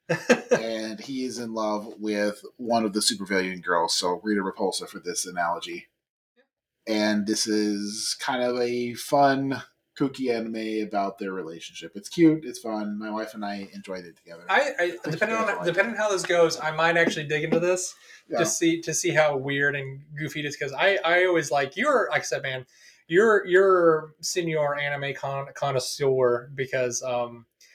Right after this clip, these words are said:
Speaker 1: I just don't have as much time, and I don't put as much time into looking up different animes,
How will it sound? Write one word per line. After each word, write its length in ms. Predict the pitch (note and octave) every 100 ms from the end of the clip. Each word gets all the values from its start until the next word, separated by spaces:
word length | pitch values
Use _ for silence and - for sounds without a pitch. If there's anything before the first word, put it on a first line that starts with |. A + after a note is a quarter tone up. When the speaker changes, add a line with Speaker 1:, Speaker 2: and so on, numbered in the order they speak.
| - -
Speaker 1:
I 80 |
just 160 | D#3 E3
don't 140 | D#3+
have 240 | C#3+ C#3+ C#3+
as 180 | C#3 B2+
much 240 | C3 -
time, 320 | C3+ B2+ B2+
and 80 | B2
I 40 | C3
don't 120 | C#3+
put 140 | C#3
as 160 | C3+ B2+
much 220 | B2 -
time 260 | C3+ B2+ B2
into 180 | A#2+
looking 320 | A#2+ B2+ B2+ C3
up 140 | A#2+
different 300 | C3+ B2+ C3
animes, 580 | B2+ A#2+ A#2+ A#2+ A#2